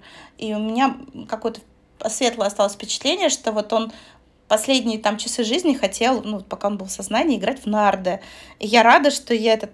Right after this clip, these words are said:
навык себе чуть-чуть подкачала, что я смогла быть ему достойным соперником. Э, такая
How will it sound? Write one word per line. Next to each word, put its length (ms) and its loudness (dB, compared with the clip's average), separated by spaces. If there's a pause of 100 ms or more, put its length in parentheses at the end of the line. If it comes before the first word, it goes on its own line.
(220)
навык 320 6
себе 180 -2
чуть-чуть 360 -10
подкачала, 600 2
что 220 -8
я 140 -6
смогла 320 -2
быть 160 -10
ему 100 -6
достойным 400 -4
соперником. 760 -4 (600)
Э, 300 -6 (500)
такая 560 2